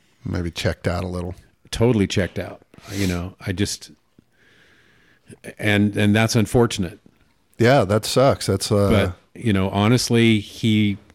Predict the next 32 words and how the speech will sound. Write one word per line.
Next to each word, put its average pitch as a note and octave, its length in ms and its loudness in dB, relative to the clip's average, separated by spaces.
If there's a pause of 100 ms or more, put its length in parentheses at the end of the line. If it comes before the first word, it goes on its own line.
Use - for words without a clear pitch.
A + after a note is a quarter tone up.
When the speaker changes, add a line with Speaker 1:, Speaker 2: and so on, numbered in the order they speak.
(240)
Speaker 2:
was G#2 180 0
a G#2 60 0
great F#2+ 260 2
recruiter. A#2 580 2 (300)
He G#2 120 -8
was F#2+ 200 -2
not G2 220 0
my G#2 160 0
favorite G2 380 0
coach G#2+ 360 0
as G#2 100 -4
far G#2 260 0
as F#2+ 360 -4
in-game G#2 440 2
coach. A2 420 -2 (500)
Speaker 1:
X's F#2+ 360 -2
and F#2 80 -2
O's F#2 220 -2
guys. G2 320 -2
Speaker 2:
I F#2+ 100 0
did F#2+ 280 0
not G#2 240 0
like G#2 240 0
the G2+ 120 0
adjustments G2+ 540 0
he A#2 100 2
made. A2 420 0 (140)
I G2+ 80 -6
did F#2+ 180 -4
not G2 200 -4
like G2 440 -4 (720)
the F#2 540 -2